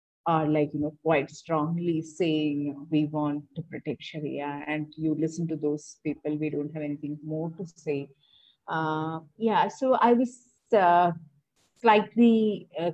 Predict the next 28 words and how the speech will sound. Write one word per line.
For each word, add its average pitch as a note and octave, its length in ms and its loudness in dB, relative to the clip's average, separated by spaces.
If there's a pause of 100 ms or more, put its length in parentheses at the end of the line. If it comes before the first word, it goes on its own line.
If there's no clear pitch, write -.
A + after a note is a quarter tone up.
confused, G#3+ 840 -2
or, G3+ 420 6
like, F#3+ 300 2
you G3 80 -2
know, F#3+ 80 0
I F#3+ 160 0
also F#3 320 -2
wanted A3 400 -8
to G3+ 160 2
ask D#3 340 -2 (140)
this A3 240 0
question. A3 260 2 (1600)
Uh, E3+ 160 -4 (200)
one G3 320 -2 (160)
particular F#3+ 560 0
question F3+ 540 -2
here, G3 340 0 (320)
uh, F3 340 4
that G#3 260 2
is, A#3 160 2
like, G3 340 2
when F#3+ 400 2
those F#3+ 340 4
women F#3+ 360 -2
say F3 320 0
this, C#3 520 -2
"We F3+ 440 -4
are," D#3+ 400 0